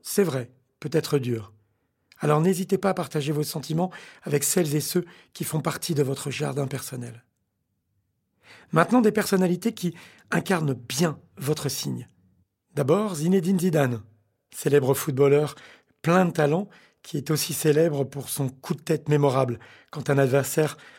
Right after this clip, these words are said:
a insulté sa maman. Simone Veil aussi,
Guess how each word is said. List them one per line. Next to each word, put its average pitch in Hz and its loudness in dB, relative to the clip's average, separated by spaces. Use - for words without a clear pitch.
a - 0
insulté 135 -2
sa 139 0
maman. 123 -2
Simone 143 2
Veil 127 4
aussi, 120 -4